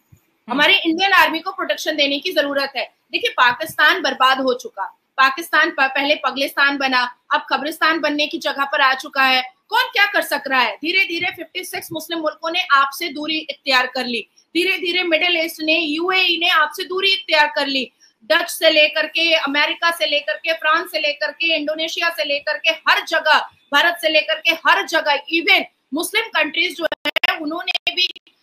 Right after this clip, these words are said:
Speaker 2: अ, आपको पहले funding किया, आपसे पहले आपको बेहतर करने की कोशिश की पाकिस्तान को, लेकिन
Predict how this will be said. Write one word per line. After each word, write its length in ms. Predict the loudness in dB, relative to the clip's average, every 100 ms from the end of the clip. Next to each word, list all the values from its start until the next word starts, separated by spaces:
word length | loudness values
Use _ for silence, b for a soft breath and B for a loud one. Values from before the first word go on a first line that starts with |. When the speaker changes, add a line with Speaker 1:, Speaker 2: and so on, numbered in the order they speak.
| 0
Speaker 2:
अ, 60 | 2
आपको 540 | 4 4 4 2 -2
पहले 280 | 2 4 4
funding 420 | 2 0 0 -4
किया, 200 | 2 6
आपसे 360 | 6 6 0 -2
पहले 280 | 0 2
आपको 400 | 2 2 0 0
बेहतर 300 | -4 -2 -2
करने 320 | -2 -2 -2 -6
की 120 | -8
कोशिश 360 | -8 -8 -8
की 120 | -10 0
पाकिस्तान 540 | 0 0 -6 -4 -2
को, 100 | -2
लेकिन 260 | -4 -4